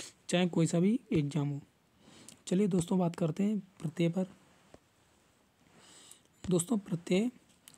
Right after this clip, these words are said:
वे शब्द होते हैं जो दूसरे शब्दों के अंत में जुड़कर अपनी प्रकृति के अनुसार शब्दों के अर्थ में परिवर्तन करते हैं। प्रत्यय शब्द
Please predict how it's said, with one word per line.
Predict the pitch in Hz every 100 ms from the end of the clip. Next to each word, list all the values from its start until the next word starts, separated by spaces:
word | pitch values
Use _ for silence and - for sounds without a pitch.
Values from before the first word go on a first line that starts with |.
| _ -
वे | 202
शब्द | 175 170 156
होते | 160 180
हैं | 190
जो |
दूसरे | 170 170 - 170
शब्दों | 165 160 147 147
के | 180
अंत | 170 147
में | 147 175 - - - - _ 165
जुड़कर | 151 147 170 175
अपनी | 170 180 175
प्रकृति | - 151 151 - 165
के | 156
अनुसार | 147 - 185
शब्दों | 170 160 143 151
के | 143 180
अर्थ | 170 - 175 165 - - - - - _ -
में | 190
परिवर्तन | 190 151 147 170
करते | 151 151 -
हैं। | 196
प्रत्यय | - 156 - 170
शब्द | - 170